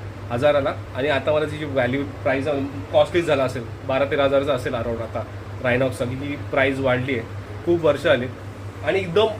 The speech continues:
बेस्ट कंडिशनमध्ये मी तुम्हाला दाखवतो. थांबा. हा बघा, हा तो जॅकेट आहे Rhinox, मी ह्याच्यासाठी घेतला होता. इथे पण एक आहे आणि हा इथे पण आहे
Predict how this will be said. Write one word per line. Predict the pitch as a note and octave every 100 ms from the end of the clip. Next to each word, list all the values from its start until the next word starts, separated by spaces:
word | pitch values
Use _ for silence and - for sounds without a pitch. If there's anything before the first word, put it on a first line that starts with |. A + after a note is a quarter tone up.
| - - - -
बेस्ट | F3 F#3+ G3+
कंडिशनमध्ये | F#3 F#3+ F#3 E3 F3+
मी |
तुम्हाला | E3+ D#3+ B2
दाखवतो. | C#3 A#2
थांबा. | G2+ G2+ - - - - - - -
हा | D#3
बघा, | D#3+ C3+
हा | G#2 G#2+ D3
तो | E3 F3
जॅकेट | D3+ C3 B2+ D#3+
आहे | C#3+ - - - - - - - - - G#2+ A2+
Rhinox, | A#2 A#2+ C3 - - - D3
मी | D3+
ह्याच्यासाठी | C#3+ E3 E3+ F3+
घेतला | D#3 B2+
होता. | C3 D3+
इथे | D3+ G3+
पण | G#3 F#3+
एक | D3+
आहे | D3 E3 - - - - - - -
आणि | A#2 B2+ C3
हा | B2+ B2+
इथे | G2+ G2 B2
पण | A2
आहे | A#2+